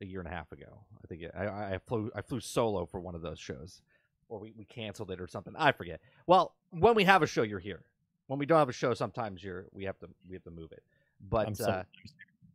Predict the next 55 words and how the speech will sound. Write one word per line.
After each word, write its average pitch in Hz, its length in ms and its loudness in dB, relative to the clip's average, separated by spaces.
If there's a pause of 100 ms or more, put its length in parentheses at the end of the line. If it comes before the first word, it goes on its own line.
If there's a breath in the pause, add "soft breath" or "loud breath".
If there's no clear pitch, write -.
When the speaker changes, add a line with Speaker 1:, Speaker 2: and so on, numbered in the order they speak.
(720)
Speaker 1:
Generation 233 400 8
X 160 100 0
Gaming, 175 300 2
a 143 60 4
weekly 208 340 0
podcast 143 440 4
that 131 100 -4
goes 135 120 2
over 131 140 4
a 113 40 2
few 202 200 -4
of 214 60 6
the 196 60 6
top 147 280 -2
stories 131 240 -4
from 127 80 -8
the 120 100 -4
past 113 180 2
week, 120 140 -8
and 113 80 -8
we 101 40 -6
rant 107 260 -4
along 104 280 -4
the 101 80 -6
way. 104 280 2
We're 101 60 -4
live 147 440 4
eight 147 200 -6
P 160 120 0
M 143 140 0
Eastern, 135 340 -4
Thursday 151 460 0
nights, 117 380 0
right 143 200 0
here 131 300 -2
on 113 260 2
thirty 135 300 -2
N 123 100 -2
S 113 140 -2
G. 127 120 -6
This 123 120 -6
is - 80 -6
our 113 120 2
new 131 300 -2
home, 113 260 0
new 151 140 -4
channel. 120 460 -4 (240)
We've 120 180 -8
been 151 320 -4 (240)
here 175 240 -2
for 151 80 -4
about 151 240 4
six - 540 -6
weeks 214 240 -10
now. 226 300 2